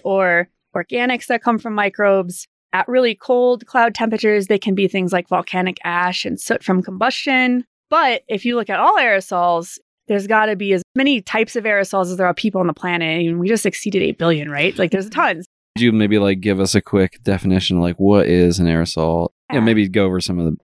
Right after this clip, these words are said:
Speaker 2: ones that most people are familiar with.
Speaker 1: Yeah, totally. So an aerosol is basically, by fundamental definition, it's a liquid or a solid suspended in a gas. In this case, we're talking about the atmosphere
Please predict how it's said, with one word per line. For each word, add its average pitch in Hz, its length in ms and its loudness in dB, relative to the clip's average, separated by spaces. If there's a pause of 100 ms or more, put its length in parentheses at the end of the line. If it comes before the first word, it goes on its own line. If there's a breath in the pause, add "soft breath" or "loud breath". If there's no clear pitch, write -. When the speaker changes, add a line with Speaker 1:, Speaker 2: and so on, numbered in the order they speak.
(160)
Speaker 2:
ones 85 260 4
that - 200 2
most 87 200 2
people - 200 -2
are - 40 -4
familiar - 320 -2
with. 104 140 -12
Speaker 1:
Yeah, 269 160 -2
totally. 208 380 -2 (240)
So 247 520 0 (160)
an 214 240 -2
aerosol 196 840 2
is 190 340 0
basically, 269 920 0 (440)
by 233 440 0
fundamental 277 400 0
definition, 190 720 0
it's 175 220 0
a 185 60 -2
liquid 262 560 0 (300)
or 190 680 2
a 196 40 -10
solid 226 440 -2
suspended 190 360 -4
in 180 120 -4
a 175 40 -4
gas. - 500 -6 (340)
In 214 140 -4
this 427 200 -2
case, 302 320 -2
we're 247 140 -2
talking 220 420 -4
about 185 440 0
the 220 100 -8
atmosphere - 600 -4